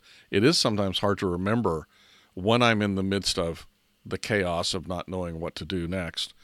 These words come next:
It's hard to remember that I have tools, but when I apply my tools, <laughs> I often really make progress, and so that's really great. So if you suffer from that fear of the blank page, as I started out talking about it,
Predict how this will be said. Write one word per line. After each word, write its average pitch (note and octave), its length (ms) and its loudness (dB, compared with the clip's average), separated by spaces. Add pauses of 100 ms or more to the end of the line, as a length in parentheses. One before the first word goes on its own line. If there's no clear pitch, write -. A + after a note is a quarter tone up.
(340)
It's - 160 -6
hard B2 180 4
to A2+ 40 2
remember G#2 360 2
that E2 100 -4
I E2+ 100 0
have E2 180 -4
tools, D#2+ 440 -2 (340)
but G2+ 120 0
when G#2+ 120 2
I G2 220 0
apply F3 320 0
my F#2+ 160 0
tools, E2 580 -2
<laughs> - 240 -4
I - 60 -2
often A#2 400 2 (340)
really A2 240 6
make G2+ 200 2
progress, E2+ 420 2
and F2+ 100 -6
so G#2+ 80 0
that's A2+ 220 2
really G#2 160 4
great. D#2+ 220 -6 (580)
So - 160 4
if A#2+ 100 4
you F3+ 160 8
suffer D#3+ 400 6
from B2 200 2
that A2 200 2
fear A#2 240 2
of G#2+ 80 4
the F#2 80 -2
blank F#2+ 280 -2
page, F2+ 340 2
as E2+ 120 -6
I E2 100 -6
started F#2 360 -2
out E2 140 -8
talking F#2 260 -6
about C#2+ 280 -10
it, C#2+ 120 -14